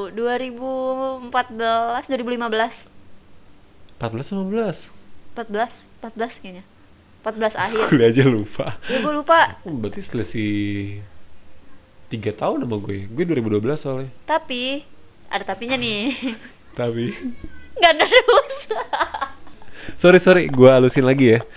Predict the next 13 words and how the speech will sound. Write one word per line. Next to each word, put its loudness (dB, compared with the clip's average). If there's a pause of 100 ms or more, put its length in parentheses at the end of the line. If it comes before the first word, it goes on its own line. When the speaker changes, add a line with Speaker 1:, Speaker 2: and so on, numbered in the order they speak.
(220)
Speaker 2:
Nggak 0
kelar. 6 (120)
Speaker 1:
Nggak 2
kelar. 8 (380)
Speaker 2:
<laughs> -12
Speaker 1:
Nggak 2
kelar. 6 (540)
Speaker 2:
Gimana 2
sih 0
lu 2
masa -2
nggak 2
kelar? 0